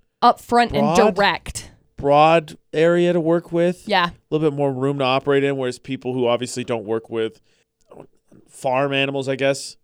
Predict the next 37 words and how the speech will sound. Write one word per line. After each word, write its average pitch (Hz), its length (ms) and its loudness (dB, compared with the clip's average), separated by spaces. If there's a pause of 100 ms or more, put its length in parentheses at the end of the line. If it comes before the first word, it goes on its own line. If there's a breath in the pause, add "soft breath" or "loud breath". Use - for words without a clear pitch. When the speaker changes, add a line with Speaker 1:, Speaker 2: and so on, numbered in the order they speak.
(120)
Speaker 2:
and 117 240 -14
deal 127 260 -4
with 120 360 -8 (100)
those 120 640 -6 (460)
challenges, 285 1160 -2
Speaker 1:
Yeah. 180 180 0 (540)
Speaker 2:
I 135 120 0
think 131 220 -2
have 127 300 -2 (120)
a 127 160 -6
completely 123 420 -4
different 120 300 -8
idea. 127 380 -4 (280)
So 151 180 2
I 156 60 6
think 170 140 2
it's 156 100 -6
funny 156 240 2
'cause 160 180 -4
you 156 120 -8
doing 165 160 0
that 156 60 -2
this 143 140 -8
morning, 156 220 -2
there's 147 140 -8
probably 156 240 0
plenty 151 300 -4
of 139 60 -8
people 135 200 -2
like, 131 160 -4
"Yeah, 165 180 -2 (380)
yeah, 135 200 -2 (100)
that 139 100 -6
rooster's 143 300 -10
being 180 160 0
a 180 60 -2
jerk." 143 300 -4